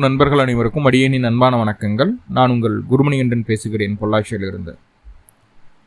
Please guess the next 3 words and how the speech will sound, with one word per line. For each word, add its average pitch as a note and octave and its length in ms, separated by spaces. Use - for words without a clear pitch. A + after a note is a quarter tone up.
மீன G3 260
ராசிக்கு D3 480
குரு E3 160